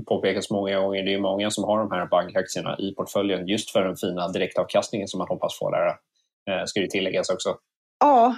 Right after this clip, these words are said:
Speaker 2: visst är det så. Eh, de är ju som sagt var lite mer obligationsliknande. Skulle du inte få några utdelningar så är det ju inte jättekul aktie att ha, så att säga.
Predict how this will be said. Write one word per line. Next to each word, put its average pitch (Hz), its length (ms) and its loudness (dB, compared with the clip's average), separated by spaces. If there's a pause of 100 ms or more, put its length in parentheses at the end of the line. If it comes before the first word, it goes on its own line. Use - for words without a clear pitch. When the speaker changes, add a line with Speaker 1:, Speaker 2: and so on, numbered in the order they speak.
Speaker 2:
visst 247 280 4
är 226 80 8
det 208 100 4
så. 208 240 6 (160)
Eh, 226 300 8
de 226 200 8
är 202 180 8
ju 269 140 6
som 247 160 -4
sagt 196 280 4
var 175 120 6
lite 170 260 2
mer 170 240 4 (320)
obligationsliknande. 175 1700 4
Skulle 196 320 4
du 202 60 6
inte 202 200 2
få 185 220 4
några 180 220 6
utdelningar 196 640 4
så 220 160 2
är 214 160 4
det 220 60 6
ju 226 60 8
inte 185 300 4 (760)
jättekul 196 440 4
aktie 175 300 2
att - 100 -8
ha, - 140 0
så - 120 -2
att - 100 -6
säga. - 160 -4